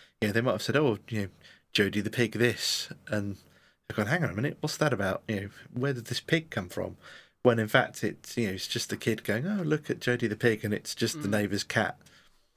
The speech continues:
Speaker 2: Well, that's it. No one, no one really knows what, you know, when Jay Anson sat down to re-, re-listen to all those cassettes of the, you know, the conversations they'd had. He, like you say, he may, he's, he's listened in on one thing and thought, "Oh,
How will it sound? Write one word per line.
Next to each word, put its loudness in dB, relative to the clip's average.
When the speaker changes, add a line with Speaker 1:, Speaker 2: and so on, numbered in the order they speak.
Speaker 2:
Well, -6
that's -6
it. -8
No -4
one, -6
no -8
one -10
really -12
knows -14
what, -16
you -18
know, -16
when -14
Jay -16
Anson -14
sat -18
down -14
to -20
re-, -14
re-listen -10
to -20
all -14
those -12
cassettes -16
of -12
the, -12
you -12
know, -16
the -16
conversations -14
they'd -18
had. -18
He, -16
like -10
you -10
say, -10
he -10
may, -10
he's, -12
he's -12
listened -12
in -8
on -12
one -8
thing -12
and -14
thought, -14
"Oh, -10